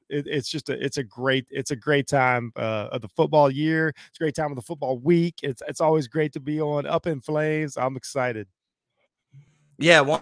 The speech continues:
Speaker 2: hundred percent. So, like you said, it's always lovely, especially, like, college football. We had a good, uh, well, I won't say a good game. Sorry, Jeremy,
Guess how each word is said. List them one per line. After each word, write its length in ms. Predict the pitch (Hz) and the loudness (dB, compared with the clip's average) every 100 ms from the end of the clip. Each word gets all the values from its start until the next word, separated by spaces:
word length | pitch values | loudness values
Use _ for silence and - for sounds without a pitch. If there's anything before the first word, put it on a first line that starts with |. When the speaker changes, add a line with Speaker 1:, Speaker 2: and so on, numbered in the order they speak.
| - | 0
Speaker 2:
hundred 140 | 214 | -2
percent. 280 | - 160 - _ | 0 -4 -6 _
So, 320 | - 190 170 - _ - | 2 4 4 0 _ 6
like 260 | 220 247 | 8 8
you 180 | 240 214 - | 2 0 2
said, 120 | 190 | 2
it's 100 | 165 - | 2 8
always 440 | 196 240 247 196 | 8 10 10 8
lovely, 420 | 151 170 170 175 156 | 8 6 8 4 2
especially, 560 | - 165 180 175 160 | 6 6 6 6 4
like, 240 | 139 123 - - _ | 4 0 -2 -20 _
college 380 | - 190 190 175 | 12 12 12 6
football. 300 | 202 190 180 | 6 8 8
We 100 | 190 | 8
had 140 | 196 | 6
a 20 | 160 | 6
good, 200 | 156 175 | 2 6
uh, 260 | 156 143 131 131 | 6 6 0 0
well, 140 | 135 | 2
I 120 | 123 | 4
won't 240 | 160 160 - | 2 2 0
say 180 | 147 | 0
a 80 | 131 | 0
good 260 | 123 147 120 | 0 -2 0
game. 280 | 139 135 131 | -2 -2 4
Sorry, 360 | 185 190 185 | 10 12 10
Jeremy, 540 | 156 165 170 160 156 | 8 8 10 8 2